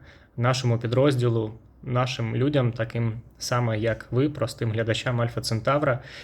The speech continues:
і нашим давнім донаторам, до речі, е, стати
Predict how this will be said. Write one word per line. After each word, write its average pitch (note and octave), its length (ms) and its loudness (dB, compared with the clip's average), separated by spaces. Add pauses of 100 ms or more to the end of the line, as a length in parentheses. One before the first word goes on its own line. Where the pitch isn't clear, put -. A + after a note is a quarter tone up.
і - 60 -4
нашим C3 300 2
давнім D3+ 300 4
донаторам, C3+ 540 2
до A2+ 100 2
речі, C#3+ 460 2 (720)
е, B2 200 -4
стати D#3+ 500 2